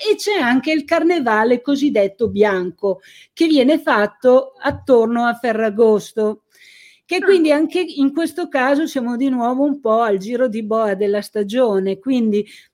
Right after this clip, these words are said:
Speaker 1: anche in questo caso sembrerebbe una festività di quelle pagane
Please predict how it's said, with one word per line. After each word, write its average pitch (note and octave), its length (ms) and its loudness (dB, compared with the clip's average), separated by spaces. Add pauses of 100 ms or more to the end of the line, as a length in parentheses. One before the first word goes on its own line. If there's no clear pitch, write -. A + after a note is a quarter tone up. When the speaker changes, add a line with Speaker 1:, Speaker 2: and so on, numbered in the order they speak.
(100)
Speaker 1:
anche B3+ 260 -2
in B3+ 80 -2
questo C4 340 0
caso G3+ 520 -4 (200)
sembrerebbe A3 800 2
una G#3 480 -2
festività A#3+ 1000 -4
di B3 180 -4
quelle F#3+ 680 -2 (360)
pagane G#3+ 800 0